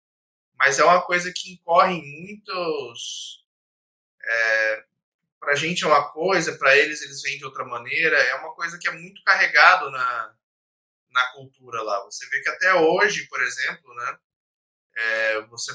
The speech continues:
pega em Bleach, por exemplo, tinha a questão da hipersexualização. E aí, quando o cara vai, resolve,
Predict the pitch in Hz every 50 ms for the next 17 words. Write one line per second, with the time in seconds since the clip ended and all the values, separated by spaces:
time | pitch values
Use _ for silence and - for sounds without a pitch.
0 | - - 135 135 139 135 147 143 139 135 - - _ 127 - - _ 127 135 139
1 | - - - - - - - - - - 123 120 117 120 120 127 139 147 170 165
2 | 160 - - 170 165 170 160 160 160 160 156 - 151 151 151 151 147 147 151 143
3 | 143 - - - - - - - - - 135 - - 139 139 139 143 143 - -
4 | - 131 113 107 - - _ _ _ _ _ _ _ _ _ _ _ _ _ 123
5 | 123 131 139 135 135 - - 147 160 175 175 - - - 160 156 156 151 151 147
6 | 147 139 143 147 151 156 151 147 143 135 131 131 127 135 135 131 127 135 131 135
7 | 127 131 131